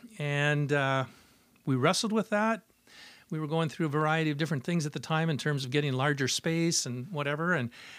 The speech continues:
just really over a period of months, uh, felt called by God to actually engage that conversation. And it happened. And we, in that era, right around two thousand and ten, became,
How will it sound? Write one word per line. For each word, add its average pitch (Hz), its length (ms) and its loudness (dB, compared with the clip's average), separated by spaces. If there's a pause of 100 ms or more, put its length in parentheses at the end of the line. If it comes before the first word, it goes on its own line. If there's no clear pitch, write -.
just 247 220 0
really 220 380 2
over 170 240 -2
a 147 60 2
period 190 380 -2
of 156 120 -2
months, 151 640 0 (480)
uh, 143 420 0
felt 170 460 -4
called 151 360 -2
by 170 140 -2
God 135 380 -4
to 156 220 -2
actually 131 360 -4
engage 135 320 -2
that 143 160 -6
conversation. 127 680 -2 (680)
And 170 320 2
it 160 100 2
happened. 202 420 2 (380)
And 143 160 -4
we, 170 320 0
in 151 140 -2
that 180 200 0
era, 147 340 2 (500)
right 165 140 0
around 165 260 0
two 185 120 -2
thousand 160 320 0
and 131 160 -2
ten, 165 420 0
became, 147 520 -2